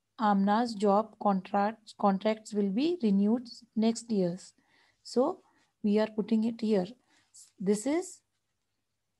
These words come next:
uh, indicates separate ownership, and this sentence indicate ownership of more than one contract. So Sarah and Amna's job contracts will be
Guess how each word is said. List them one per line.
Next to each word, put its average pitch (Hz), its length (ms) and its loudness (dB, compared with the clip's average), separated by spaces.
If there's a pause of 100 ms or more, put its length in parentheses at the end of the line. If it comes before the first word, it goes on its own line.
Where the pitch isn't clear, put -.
(240)
uh, 214 60 -16 (140)
indicates 226 520 0
separate 226 640 -4
ownership, 254 560 -2 (560)
and 208 300 2
this 240 200 -4
sentence 247 440 2
indicate 233 580 0
ownership 220 560 0 (160)
of 247 300 -2
more 214 320 4
than 240 300 0 (180)
one 208 320 2
contract. - 480 -2 (460)
So 220 160 0
Sarah 214 600 2
and 247 300 0 (440)
Amna's 202 580 4
job 202 420 2 (120)
contracts 208 600 0
will 196 160 2
be 302 300 2